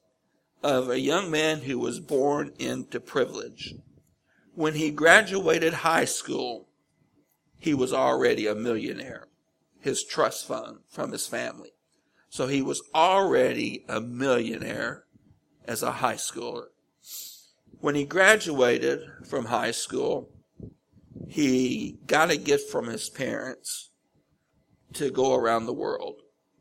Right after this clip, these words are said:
Now, back in those days, you just didn't hop on a Learjet and go from spot to spot in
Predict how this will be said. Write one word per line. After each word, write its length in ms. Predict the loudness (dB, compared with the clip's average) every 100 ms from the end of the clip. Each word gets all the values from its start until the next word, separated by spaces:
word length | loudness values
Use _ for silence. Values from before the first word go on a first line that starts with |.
| _ -12
Now, 200 | -4 0
back 280 | 4 4 2
in 140 | -4
those 340 | 2 4 2 0
days, 300 | 0 0 -4
you 60 |
just 260 | -6 -6 -2
didn't 220 | -4 -2
hop 240 | -2 -2
on 140 | -2 -6
a 80 | -6
Learjet 640 | -4 -4 -6 -4 -2 -2 -6
and 140 | -12
go 160 | -6 -6
from 220 | -6 -10
spot 380 | -8 -4 -4 -4
to 80 | -10
spot 500 | -10 -8 -6 -6 -6
in 380 | -14 -14 -14 -18